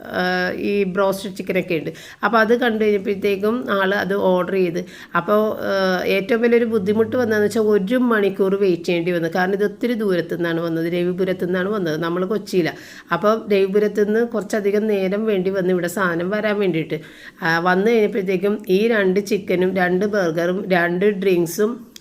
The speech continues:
ആ, ഇത്തിരി, ആ, ഇത് ഫ്രഞ്ച് ഫ്രൈ, ഫ്രൈസും മാത്രമാണ് വന്നിട്ടുള്ളത്. അപ്പോൾ ഇതൊരു സെറ്റ് മാത്രമാണ്, ഇതിൻ്റെ രണ്ട് സെറ്റാണ് ആൾ ഓർഡർ ചെയ്തിട്ടുണ്ടായിരുന്നത്. അതും ആയിരം രൂപക്കാണ് ഓർഡർ ചെയ്തിട്ടുണ്ടായിരുന്നത്. ഇപ്പോൾ വന്നേക്കുന്നത് ഒരു സെറ്റ് അഞ്ഞൂറ് രൂപയുടെ ഒരു സെറ്റ് മാത്രം.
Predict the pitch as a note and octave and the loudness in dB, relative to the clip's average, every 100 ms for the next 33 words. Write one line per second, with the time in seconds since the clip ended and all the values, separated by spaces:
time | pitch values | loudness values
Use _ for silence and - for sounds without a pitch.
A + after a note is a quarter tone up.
0 | A3+ F#3 F#3 F#3 G3 A#3+ - - - - | -4 -2 -2 -2 -2 -2 -4 -16 -20 -18
1 | - F#3+ F#3+ F3+ F#3 - - - - A3+ | -4 0 2 2 0 -4 -12 -16 -10 -4
2 | F#3+ F#3+ A#3+ A#3 A3+ G3 F#3 F#3 F#3 G#3+ | -4 0 0 2 0 0 0 -2 0 2
3 | G3 G3 F#3 F#3 G3 F3+ F3+ F#3 F3+ G#3+ | 0 0 -4 -4 0 0 0 -2 0 0
4 | G3 G3 D3+ D#3 D3+ E3+ D#3+ A3+ A#3+ - | -2 0 -2 -2 -2 -4 -2 -2 -2 -8
5 | - G#3 G3 A#3+ C4 C4+ A#3 - G#3+ G3+ | -8 -4 2 2 2 2 -2 2 2 2
6 | F3+ F3 E3 F#3+ G#3 G#3+ G3 F#3+ A#3 A#3 | 0 -2 0 0 0 0 0 0 0 -2
7 | F#3+ F#3+ F#3+ F3+ F#3 E3+ F3 E3+ E3 E3 | -2 0 0 2 0 -2 -2 -2 -2 -2
8 | E3 F3 F3 A3 D#4+ - F3+ F#3+ F#3+ G#3+ | -2 -2 -4 -4 -6 -4 -2 0 0 2
9 | G#3 F#3 - E3+ A3+ A3 F#3 E3 D#3+ E3 | 2 0 -2 -2 0 0 -2 -2 -2 -4
10 | D#3 D#3+ - F#3 G#3 G3+ F#3 F3+ F#3 F#3+ | -2 -2 -2 -4 -2 -2 0 0 0 -2
11 | G3+ F#3+ F#3 F3+ - G3+ F#3+ D#3+ E3 D#3+ | -2 -4 -2 -4 -4 -4 -2 0 -2 -2
12 | D#3+ D#3 D#3 D#3+ D#3+ E3+ F3 C#3+ D3 | -2 -2 -2 -6 -4 -2 -2 -4 -6